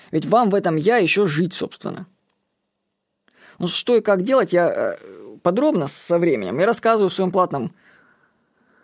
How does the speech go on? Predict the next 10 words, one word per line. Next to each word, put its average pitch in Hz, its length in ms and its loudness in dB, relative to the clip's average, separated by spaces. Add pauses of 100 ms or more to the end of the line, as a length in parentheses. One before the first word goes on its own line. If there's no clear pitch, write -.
(260)
курсе 190 260 0
"Могущество 185 580 2
времени". 202 480 0
Ну, - 300 -8
сможете 143 340 -6
найти 143 240 -4 (600)
по - 80 -8
запросу 151 340 -6
в - 40 -6
Яндексе. - 420 -10